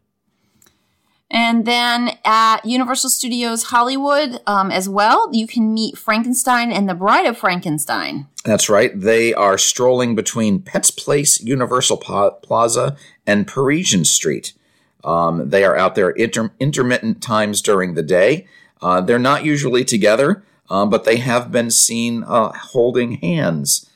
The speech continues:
Speaker 2: of late. Uh, so that, uh,
Speaker 1: Oh,
Speaker 2: that's
Speaker 1: maybe
Speaker 2: exciting.
Speaker 1: there's something new going on there.
Speaker 2: Maybe.
Speaker 1: New development.
Speaker 2: All right.
Speaker 1: Um, the Jurassic World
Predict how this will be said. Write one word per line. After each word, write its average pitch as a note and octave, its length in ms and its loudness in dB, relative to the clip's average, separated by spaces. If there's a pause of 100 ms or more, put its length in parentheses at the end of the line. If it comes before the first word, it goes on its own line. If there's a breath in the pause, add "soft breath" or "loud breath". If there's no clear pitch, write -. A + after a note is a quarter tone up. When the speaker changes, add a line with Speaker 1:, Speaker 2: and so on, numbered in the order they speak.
(400 soft breath)
Speaker 2:
of E2 200 2
late. E2 480 -4 (120)
Uh, C#2 200 -8
so - 180 -2
that, D#2+ 400 -4
uh, D#2+ 100 -4
Speaker 1:
Oh, F2+ 80 -2
Speaker 2:
that's E3+ 200 0
Speaker 1:
maybe F3 100 -2
Speaker 2:
exciting. F#3+ 120 0
Speaker 1:
there's - 80 -2
something F#3 340 -2
new A3 160 -2
going C#3 280 -2
on D#3 200 -4
there. D#3 300 -6
Speaker 2:
Maybe. C#3 520 -4
Speaker 1:
New F3 120 -4
development. D#3 640 -2 (240)
Speaker 2:
All D#2+ 160 -20
right. - 180 -6 (1120)
Speaker 1:
Um, G3 440 0
the G3 180 -4
Jurassic G3+ 580 0
World A3 680 -2